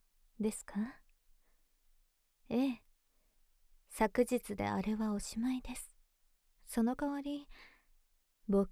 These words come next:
起してしまうほど、社長が大好きなピチピチのスーツを着てきてあげましたよ。<laughs> 昨日あれだけしたのに、という顔ですね。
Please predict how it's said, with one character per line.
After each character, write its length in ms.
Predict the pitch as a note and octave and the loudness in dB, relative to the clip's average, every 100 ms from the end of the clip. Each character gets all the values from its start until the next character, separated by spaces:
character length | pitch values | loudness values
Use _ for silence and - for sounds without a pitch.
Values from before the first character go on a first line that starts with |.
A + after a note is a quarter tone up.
| - | -6
起 160 | - A#3+ | -8 -6
し 140 | - | -6
て 120 | - B3+ | -6 -6
し 220 | - A#3+ | -4 -2
ま 220 | B3 B3+ | 0 0
う 40 | |
ほ 220 | B3+ - - A#3+ | -2 -10 -6 -6
ど、 60 | - - _ _ _ | -6 -14 _ _ _
社 220 | - G#3+ | 0 0
長 280 | - A#3+ B3 | 0 -2 0
が 160 | B3+ A#3+ | -2 -2
大 300 | A#3 C#4 D4 | -2 -2 -4
好 60 | - | -10
き 140 | - A#3 | -6 -2
な 320 | A3+ A3+ A#3 - - _ _ _ _ - | 0 0 -4 -12 -20 _ _ _ _ -2
ピ 160 | B3 A3+ | 0 0
チ 160 | - | -4
ピ 120 | C4+ | -6
チ 140 | C4 C#4+ | -2 2
の 140 | C#4 | 2
ス 180 | C#4 D4 | 2 0
ー 60 | D4 | -2
ツ 200 | - A3+ | 0 -2
を 80 | G#3 | -2
着 140 | - | -4
て 120 | - | -4
き 80 | G3 | -2
て 140 | - G#3 | 0 0
あ 80 | |
げ 120 | G3+ G#3 | 2 2
ま 140 | A3+ | 0
し 100 | - | -2
た 120 | - | -10
よ。 180 | F#3+ G3 C4 - _ _ _ _ _ _ _ _ _ _ _ _ _ _ _ - | -8 -10 -12 -16 _ _ _ _ _ _ _ _ _ _ _ _ _ _ _ -8
<laughs> 600 | C4 - - _ _ G#4+ - - - - - _ _ _ _ _ _ _ _ - | -8 -8 -20 _ _ -8 -8 -12 -20 -20 -20 _ _ _ _ _ _ _ _ -6
昨 440 | - A3+ - C4 | 2 4 4 2
日 340 | B3+ B3 - G#3 | 2 -2 0 4
あ 160 | G3+ | 4
れ 140 | A3 A#3+ | 4 0
だ 120 | C4 | -2
け 200 | C#4 C#4 | -2 -4
し 160 | - | -6
た 200 | - C#4 | -4 -2
の 160 | C#4 C4 | -2 -4
に、 360 | B3 A3+ A3+ - - _ _ _ - | -4 -4 -6 -12 -20 _ _ _ -2
と 140 | A#3 | 0
い 200 | A#3+ A#3 | 2 0
う 40 | |
顔 300 | A#3+ A#3+ A#3 A#3+ | -2 -2 -2 -2
で 100 | C4+ | -8
す 140 | - | -10
ね。 440 | A3+ A3+ B3+ C4+ | -12 -12 -14 -16